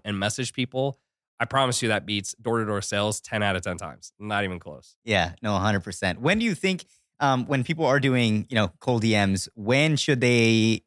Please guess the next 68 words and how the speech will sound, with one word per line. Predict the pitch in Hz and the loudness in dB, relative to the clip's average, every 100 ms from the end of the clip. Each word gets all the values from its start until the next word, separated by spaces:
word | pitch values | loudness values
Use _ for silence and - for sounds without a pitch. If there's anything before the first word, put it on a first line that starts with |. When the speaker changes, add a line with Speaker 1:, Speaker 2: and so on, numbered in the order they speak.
| - | -6
Speaker 2:
you | 110 | 0
know, | 92 | 2
reanalyze | 87 113 117 110 101 104 101 98 - _ _ | 4 4 4 4 4 4 4 0 -4 _ _
or | 95 95 | -6 -2
figure | 123 107 | 0 2
out, | 98 | 2
like, | 92 92 | 2 0
"Hey, | 104 | 2
this | 95 101 | 2 0
is | |
not | 98 87 | -2 -2
working. | 85 95 | -4 -2
I've | 90 | -4
sent | 104 98 | 0 0
out | 82 | 0
enough | 87 98 101 | 0 -2 -2
messages," | 104 92 - 87 85 80 - _ - | -2 -2 -2 -6 -6 -8 -14 _ -14
Speaker 1:
Yeah. | 90 | -10
Speaker 2:
you | 90 | -10
know? | 78 - _ _ _ - | -12 -16 _ _ _ -4
Speaker 1:
Yeah. | 120 113 | 0 2
So | - 165 151 143 - _ _ _ _ _ _ 139 | 2 2 2 0 -6 _ _ _ _ _ _ -12
to | - 151 | -2 0
me, | 147 180 160 | 2 4 4
like, | 131 117 | 2 2
that | 131 147 | 0 0
should | - | -2
be | 131 | -4
the | 117 | -2
metrics | 110 110 104 - | -2 -4 -8 -10
you | |
look | 98 101 | -8 -8
for. | - 90 | -8 -12
So | - | -8
like | 113 110 | -6 -4
I | 110 | -4
said | - 104 | -2 -2
earlier, | 101 104 | 0 -2
if | 98 | -4
you're | 139 | -2
doing | 160 | -2
a | 123 | 0
hundred | 120 117 | 0 -2
messages | 101 104 110 113 104 | -2 -4 -6 -6 -6
and | 95 | -8
you | 110 | -10
can't | - 104 - | -6 -6 -6
book | 98 - | -10 -8
about | 101 92 | -8 -8
five | - 98 - | -4 -8 -6
calls, | 87 92 123 - _ _ - | -6 -4 -4 -6 _ _ -12
you're | 110 | -6
saying | - 123 117 | 0 0 2
the | |
wrong | 104 92 90 | -2 -2 -4
things. | - 85 - - _ | -12 -14 -14 -20 _
Speaker 2:
Yeah. | 101 95 | 0 2
Speaker 1:
And | - | 2
so | 131 113 - | 2 0 0
at | 127 | 0
that | 175 - | 2 0
point, | 131 113 110 | -4 -6 -6
it's | 113 | -6
not | 160 143 | -4 -2
that | 135 | -2
it | 110 | -2
doesn't | 110 104 82 | -4 -8 -8
work. | 104 151 101 98 | -4 -2 -2 -4